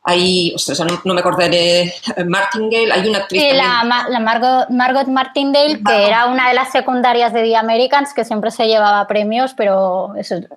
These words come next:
Speaker 2: no es reconocida por el público, pero es una
Speaker 1: Ah.
Speaker 2: actriz muy buena.
Speaker 1: Es, exacto, es la que siempre te fijas, en plan, "Esta,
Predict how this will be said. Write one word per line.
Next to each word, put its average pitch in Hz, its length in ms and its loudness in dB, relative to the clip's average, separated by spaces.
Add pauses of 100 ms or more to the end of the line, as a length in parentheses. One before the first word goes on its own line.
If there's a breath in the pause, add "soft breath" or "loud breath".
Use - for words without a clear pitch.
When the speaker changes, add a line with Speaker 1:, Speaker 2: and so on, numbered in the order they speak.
Speaker 2:
no 247 220 2
es 294 140 2
reconocida 269 520 0
por 208 100 -2
el 196 100 0
público, 277 600 0
pero 196 420 2
es 190 140 -2
una 220 100 0
Speaker 1:
Ah. 220 40 0
Speaker 2:
actriz 226 200 -2 (200)
muy 240 280 0
buena. 196 460 -2 (180)
Speaker 1:
Es, - 320 -6
exacto, 180 360 -4
es 180 60 0
la 196 120 0
que 190 40 -4
siempre 196 200 -2
te 185 80 -2
fijas, 185 200 -6
en 185 60 -2
plan, 151 140 -6
"Esta, - 180 -8